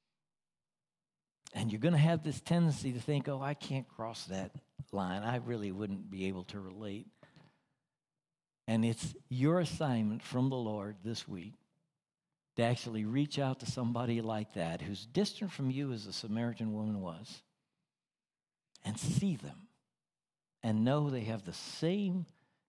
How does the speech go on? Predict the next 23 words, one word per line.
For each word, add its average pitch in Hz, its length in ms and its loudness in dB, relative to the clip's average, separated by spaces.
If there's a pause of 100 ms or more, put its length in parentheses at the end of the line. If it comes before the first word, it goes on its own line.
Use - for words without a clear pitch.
(140)
need 147 640 4 (220)
for 107 140 -6
Jesus 135 800 -6 (640)
as 85 240 -6
you 131 120 2
had 113 340 0
when 104 140 0
you 104 120 -2
came 107 300 -6
to 95 60 -10
him, 101 320 -6
and 95 220 -2 (120)
you 165 220 -4
can 143 220 -6
be 127 180 -4
the 123 120 -8
conduit 87 600 -10 (680)
of 101 180 -4
God's 92 340 -6
love. 87 280 -12 (2250)
Make 117 240 2
no 101 160 0
excuses. - 840 -10